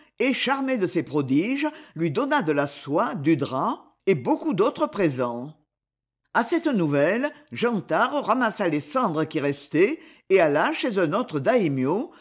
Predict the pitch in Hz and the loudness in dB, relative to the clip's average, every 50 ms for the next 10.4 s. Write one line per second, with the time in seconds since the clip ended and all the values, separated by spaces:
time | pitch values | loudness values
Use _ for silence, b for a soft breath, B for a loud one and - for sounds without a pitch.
0 | B B B 160 170 165 - 269 302 294 285 269 240 - - - 156 143 135 123 | B B B -6 -6 -4 -2 -2 -2 0 -2 -2 -4 -4 -4 -2 -2 -2 0 0
1 | 170 160 156 151 143 139 120 151 202 190 160 143 139 165 196 254 320 - B B | 0 0 2 2 0 0 2 4 6 6 6 6 4 2 0 -2 -4 -6 B B
2 | B B - 240 - - 285 294 - - - 156 139 127 120 147 226 262 214 220 | B B -2 -2 2 2 2 0 0 -2 -4 -2 -2 0 0 0 -2 -2 -2 -2
3 | 208 165 151 - 160 135 123 127 131 139 160 196 240 277 285 302 B B B B | -2 -2 -2 0 -2 -2 -2 -2 0 2 2 2 2 0 -2 -4 B B B B
4 | 143 170 170 151 156 - - 240 269 247 208 202 262 320 320 - 330 285 269 254 | -2 0 0 0 0 -2 -2 -2 0 0 0 0 -2 -2 -2 -2 0 2 2 0
5 | 262 196 185 160 151 139 - - 123 120 120 120 135 156 - _ _ _ _ _ | 0 0 0 0 0 -2 -2 -2 -2 -2 -4 -6 -8 -12 -14 _ _ _ _ _
6 | _ _ _ _ _ _ _ _ _ _ _ _ _ _ - 135 156 180 226 285 | _ _ _ _ _ _ _ _ _ _ _ _ _ _ -6 -2 0 0 2 2
7 | 302 202 139 160 202 285 330 302 302 262 - 285 269 226 214 196 208 220 202 175 | 0 0 0 2 2 2 2 0 -2 -2 -2 -2 0 0 0 2 2 2 2 2
8 | - 143 135 135 143 139 - - 143 147 175 214 277 311 B B B B B B | 0 0 0 0 0 0 -2 -2 0 0 0 0 0 -4 B B B B B B
9 | 170 185 185 - - 247 277 302 294 302 262 226 240 214 190 175 175 170 - 143 | 2 2 2 2 0 -2 0 0 0 -2 -4 -4 -4 -2 0 0 0 0 0 -2
10 | 139 139 135 117 285 202 240 - | -2 -2 -2 -2 -2 -2 -2 -4